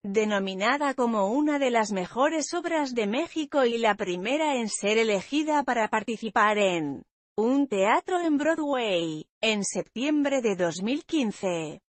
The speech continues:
Erika es llamada por el productor Carlos Moreno Laguillo para unirse al elenco de la segunda etapa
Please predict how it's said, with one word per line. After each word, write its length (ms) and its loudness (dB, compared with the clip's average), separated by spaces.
Erika 680 2
es 260 0
llamada 560 2
por 180 -2
el 160 0
productor 640 -2
Carlos 480 -2
Moreno 580 2
Laguillo 600 -2
para 360 2
unirse 560 -2
al 140 2
elenco 580 2
de 120 2
la 120 2
segunda 640 -2
etapa 840 2